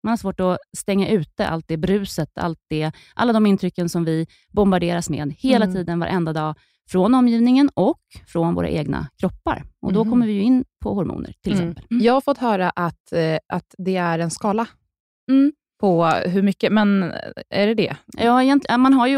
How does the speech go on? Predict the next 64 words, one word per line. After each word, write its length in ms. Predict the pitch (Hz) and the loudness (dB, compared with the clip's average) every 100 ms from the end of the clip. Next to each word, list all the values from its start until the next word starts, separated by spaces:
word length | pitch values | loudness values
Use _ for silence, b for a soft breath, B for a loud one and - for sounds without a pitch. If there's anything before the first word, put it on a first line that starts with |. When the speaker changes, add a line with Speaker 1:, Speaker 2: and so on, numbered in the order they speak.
| 247 | 2
Speaker 1:
A 40 | |
D 60 | 254 | 2
H 120 | 208 | 2
D 80 | 180 | 0
eller 100 | 180 | 0
så 60 | |
har 40 | 170 | 0
man 120 | 180 | 0
inte 340 | 165 - 202 - | 0 0 -4 -2
A 120 | 165 | -4
D 60 | 175 | -2
H 160 | 180 | -2
D. 180 | 208 190 185 | -2 -2 2
Men, 180 | 190 | 4
Speaker 3:
Ja. 160 | 190 196 | 4 4
Speaker 1:
men 260 | 214 214 - | 0 0 0
alla 180 | 233 240 | 0 2
de 100 | 277 | 2
här 80 | 214 | 2
sakerna, 580 | 196 180 - 175 170 170 | 0 -4 -2 0 0 -2
det, 360 | 170 196 202 - | -4 -2 -4 -6
det 140 | 180 | -6
säger 300 | - 208 190 | -4 -2 -2
sig 100 | 208 | -4
nästan 180 | 202 175 | -6 -8
självt 360 | - 277 - 180 | -4 -4 -4 -8
att 60 | |
det 60 | 180 | -8
finns 120 | 202 | -4
ingen 220 | 247 185 | -2 0
som 120 | 185 - | -2 -2
är 240 | 190 196 | -2 0
eller 160 | 190 190 | -2 0
inte 280 | 208 160 156 | 0 0 -2
är 160 | 151 | -2
impulsiv. 480 | 175 233 175 - 143 - - | -2 -2 -4 -12 -16 -12 -6
Speaker 3:
Nej. 220 | 190 190 - | -6 -6 -6
Speaker 1:
Eller 160 | 190 165 | -2 0
är 300 | 175 170 170 | 2 0 0
Speaker 2:
Nej. 80 | |
Speaker 1:
eller 120 | 175 190 | 0 0
inte 280 | 160 - | -2 -2
är 120 | 165 156 | -6 -4
koncentrerad. 600 | 175 180 254 262 - - _ | -4 -4 -6 -10 -12 -16 _
Speaker 3:
Mm. 160 | 233 196 - - 202 | -6 -6 -8 -12 -4
Speaker 1:
Utan 420 | 214 214 - 202 | 0 0 0 -4
vilka 160 | 226 | -2
vi 160 | 226 285 | 0 0
letar 360 | 269 202 - 175 | 2 0 -2 -6
efter, 220 | - 190 | -4 -6
vi 80 | 240 | -4
letar 300 | 214 170 180 | -4 -4 -6
efter 240 | - 170 | -6 -6
de 240 | 160 160 | -4 -4
som 160 | - 190 | -4 -6
befinner 260 | 180 165 160 | -4 -6 -4
sig 140 | 185 | -4
så 100 | 226 | -2
långt 460 | 220 240 233 170 123 | 0 4 4 2 -2
ut 320 | 92 - - _ - | -8 -12 -20 _ -4
på 80 | 175 | 0
en 160 | 170 | 2
normal 380 | 175 208 247 139 | 2 2 2 0
fördelningskurva. 720 | 156 156 147 - 302 226 139 | -4 -6 -6 -4 -2 -2 -6